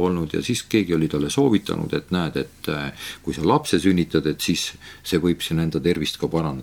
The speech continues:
parandada. Ja ta sünnitaski lapse ja tema tervis läkski paremaks ja ta elas päris kõrge eani,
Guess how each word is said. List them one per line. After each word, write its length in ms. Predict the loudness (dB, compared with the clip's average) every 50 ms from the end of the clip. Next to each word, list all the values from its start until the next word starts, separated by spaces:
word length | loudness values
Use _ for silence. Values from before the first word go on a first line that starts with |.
| -6 -4
parandada. 500 | -2 -2 0 -2 -4 -6 -8 -8 -10 -12 -14 -16 -20 -20 -20 -20 -20 -20 -20 -20 -20 -20 -20 -4 0
Ja 100 | 0 2
ta 120 | 2 2 2
sünnitaski 680 | 4 4 4 4 4 2 0 -2 -6 -6 -4 -2 0
lapse 480 | 0 0 0 -2 -2 0 2 2 2 0 -6 -12 -20 -20 -20 -20 -12 -10 -4
ja 60 | 0
tema 240 | 2 2 2 2 2
tervis 320 | 2 2 2 0 0 -2
läkski 300 | -2 -2 -2 -4 -6 -4
paremaks 580 | -2 0 0 0 -2 -4 -8 -10 -10 -10 -10 -6
ja 60 | -2
ta 100 | 0 0
elas 260 | 0 0 -2 -4 -6
päris 300 | -4 -2 0 0 0 -2 0
kõrge 340 | 2 2 2 4 2 4 4
eani, 440 | 4 4 4 4 4 4 2 2 0